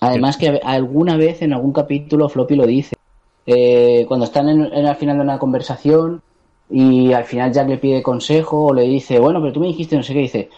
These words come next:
Speaker 1: "Vamos a ver, Jack, si yo estoy en tu mente nada más, ¿qué me está, por qué me echas a mí la culpa? Déjame en paz. <laughs> Que me quiero quedar aquí en este sofá".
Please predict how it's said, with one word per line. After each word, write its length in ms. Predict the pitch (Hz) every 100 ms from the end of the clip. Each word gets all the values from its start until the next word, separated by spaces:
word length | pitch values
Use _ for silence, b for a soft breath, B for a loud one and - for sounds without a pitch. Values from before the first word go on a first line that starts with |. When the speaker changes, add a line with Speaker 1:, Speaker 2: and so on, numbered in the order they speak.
| b
Speaker 1:
"Vamos 200 | 131 156
a 40 | 156
ver, 140 | 147
Jack, 220 | 156 156
si 340 | - 131 120 117 -
yo 180 | 127 143
estoy 240 | 143 180
en 120 | 185
tu 120 | 180 127
mente 260 | 151 175
nada 180 | 143 117
más, 380 | 127 165 - -
¿qué 60 | 135
me 80 | 139
está, 220 | - 147
por 140 | 127
qué 100 | 139
me 80 | 156
echas 240 | 160 165 165
a 40 |
mí 80 | 175
la 140 | 170
culpa? 240 | 117 107 98
Déjame 280 | - 147
en 80 | 151
paz. 220 | 143 135 b _ _ _ _ -
<laughs> 680 | 117 110 143 113 135 -
Que 200 | 127 117 -
me 120 | 113
quiero 160 | 127 147
quedar 140 | 143
aquí 120 | 143
en 60 | 143
este 180 | - 135
sofá". 360 | 117 123 139